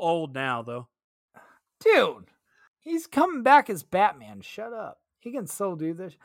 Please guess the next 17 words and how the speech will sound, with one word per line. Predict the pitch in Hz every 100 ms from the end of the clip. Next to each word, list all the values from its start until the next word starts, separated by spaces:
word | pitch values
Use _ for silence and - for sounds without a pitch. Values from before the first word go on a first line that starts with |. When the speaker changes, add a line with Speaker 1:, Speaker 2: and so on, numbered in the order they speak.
| -
Speaker 1:
<laughs> | - 127 113
Speaker 2:
What | 240 294
do | 415
you |
mean | 440 311
he's | 254 240
so | - 330
old? | 254 240 240 180 - - - 240
Wait, | 262 240
hold | 165 220 262
on. | 202 143 _ -
Are | 196
you | 240 254
saying | 311 262 214
he's | 202 202
too | - 277 220
old | 190 208 220